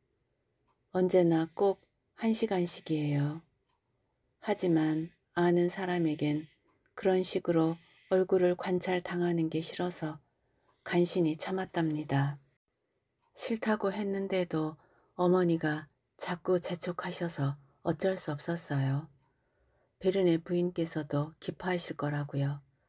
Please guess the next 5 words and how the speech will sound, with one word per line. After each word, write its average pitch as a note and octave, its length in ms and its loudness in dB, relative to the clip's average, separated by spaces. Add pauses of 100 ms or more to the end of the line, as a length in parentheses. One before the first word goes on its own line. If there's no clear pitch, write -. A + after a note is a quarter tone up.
(800)
"라인하르트, F3+ 960 -2 (1120)
당신은 F3 720 4 (240)
약속을 F3 520 2
지키지 - 420 0
않는군요. D3+ 880 2